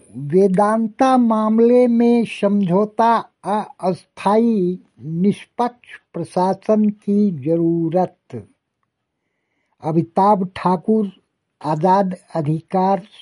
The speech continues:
सेना। मैं जेएम रंगीला, मोबाइल वाणी, बोकारो से।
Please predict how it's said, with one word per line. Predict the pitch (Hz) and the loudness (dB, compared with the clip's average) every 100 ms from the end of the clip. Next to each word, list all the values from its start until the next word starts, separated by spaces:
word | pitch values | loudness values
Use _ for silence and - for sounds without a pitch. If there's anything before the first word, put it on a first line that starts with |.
| - | -10
सेना। | 160 165 147 117 110 _ _ _ _ _ _ _ - | -6 -4 -4 -8 -12 _ _ _ _ _ _ _ -12
मैं | 156 170 | -6 -4
जेएम | 143 185 196 190 190 | 0 0 0 -2 -2
रंगीला, | 185 196 190 196 202 | 0 0 2 2 2
मोबाइल | 196 175 170 190 | 2 0 0 0
वाणी, | 190 185 190 202 214 - _ _ _ 120 | 0 0 0 0 0 -4 _ _ _ -8
बोकारो | 143 143 165 165 165 | -6 -4 -2 0 -2
से। | 156 - 120 104 | -4 -8 -12 -12